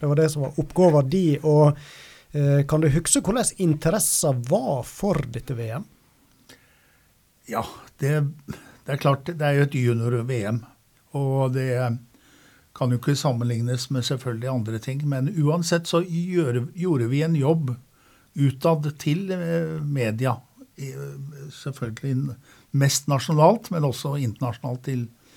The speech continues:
Speaker 2: Finland, Sverige, som jeg hadde gjennom mine kontakter i, eh, sommerskisesongene. Så vi prøvde å gjøre det beste ut av det internasjonalt, men, eh,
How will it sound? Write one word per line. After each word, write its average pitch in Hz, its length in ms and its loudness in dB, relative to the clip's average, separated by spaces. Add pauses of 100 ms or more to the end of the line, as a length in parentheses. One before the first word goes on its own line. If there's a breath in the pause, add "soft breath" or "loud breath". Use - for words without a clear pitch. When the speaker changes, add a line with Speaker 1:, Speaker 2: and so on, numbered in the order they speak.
(220 soft breath)
Speaker 2:
Finland, 143 480 4
Sverige, 135 480 2
som 139 160 -4
jeg 139 140 0
hadde 131 420 -2
gjennom 127 340 -2
mine 127 380 -2
kontakter 127 600 -4
i, 135 260 -4
eh, 120 160 -4 (580 soft breath)
sommerskisesongene. 131 1900 0 (600 loud breath)
Så - 240 2
vi 160 120 6
prøvde 143 340 4
å 175 80 4
gjøre 139 160 4
det 160 160 2
beste 143 260 0
ut 131 160 -2
av 135 120 0
det 143 120 -2
internasjonalt, 131 600 -6
men, 147 180 0
eh, 151 140 2